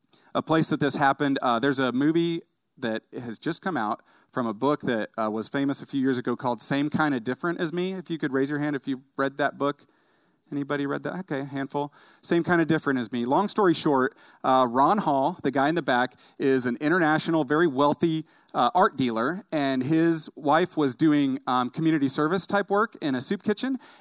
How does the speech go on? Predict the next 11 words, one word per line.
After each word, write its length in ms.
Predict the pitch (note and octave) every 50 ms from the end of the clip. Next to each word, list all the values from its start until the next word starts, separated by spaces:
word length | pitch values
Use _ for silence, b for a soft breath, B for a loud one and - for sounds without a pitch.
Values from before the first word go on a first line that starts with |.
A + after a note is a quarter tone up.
| B B B
and 380 | D3+ C#3+ C#3 C3+ C3+ C3+ C3+ C3
he 240 | C3 G3+ G3+ G3+ F#3+
ran 200 | F#3 F3+ F3 E3+
into 380 | E3 E3 D#3+ - - E3 D#3+
this 200 | C#3+ D3 C3+ -
Denver 420 | - C3 D3 D3+ E3 D#3+ F3 G#3 G3
Moore, 380 | D#3 C#3 C#3 D3+ G3+ A#3 A3 B B B B B
and 180 | B C3 B2+ A#2+
Denver 320 | D3+ D#3 E3+ E3+ F3+ F3
was 300 | D#3 D3 C#3 C3 B2 B2
homeless, 520 | - D3+ D3+ D#3+ G3+ A#3+ A3+ - - -